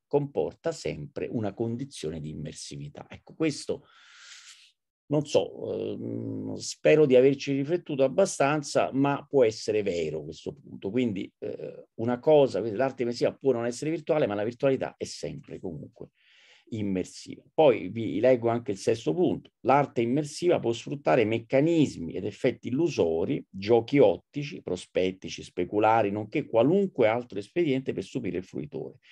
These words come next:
procurandogli uno shock momentaneo allo scopo di risucchiarlo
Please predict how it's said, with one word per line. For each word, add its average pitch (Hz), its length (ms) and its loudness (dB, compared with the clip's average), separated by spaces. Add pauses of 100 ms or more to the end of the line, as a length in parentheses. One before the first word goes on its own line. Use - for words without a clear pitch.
(500)
procurandogli 156 680 4
uno 123 160 0
shock 147 420 -2
momentaneo 143 1120 0 (140)
allo 123 180 0
scopo 113 340 0
di 110 80 -2
risucchiarlo 113 840 -4